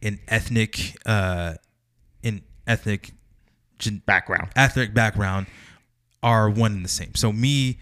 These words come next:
Speaker 1: being African American and someone else being a lesbian or being gay are one and the same because we were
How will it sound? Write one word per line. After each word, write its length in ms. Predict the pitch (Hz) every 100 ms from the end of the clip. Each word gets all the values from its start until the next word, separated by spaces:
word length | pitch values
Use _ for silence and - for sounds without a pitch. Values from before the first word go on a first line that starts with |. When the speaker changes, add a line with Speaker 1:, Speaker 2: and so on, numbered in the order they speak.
| -
Speaker 1:
being 240 | - 120 110
African 460 | 110 117 120 113
American 640 | 98 98 92 92 - 87 87 _ -
and 160 | 110
someone 360 | 104 - 110 107
else 300 | 104 101 -
being 280 | - 101 98
a 60 |
lesbian 560 | 90 95 92 92 92 92
or 200 | 95 98
being 320 | 92 101 90 87
gay 340 | 87 85 85 _ _ -
are 160 | 107 104
one 180 | 113
and 100 | 110
the 60 | 101
same 300 | - 104 95
because 500 | 101 - 101 95 92
we 260 | 92 110 110
were 360 | 98 101 92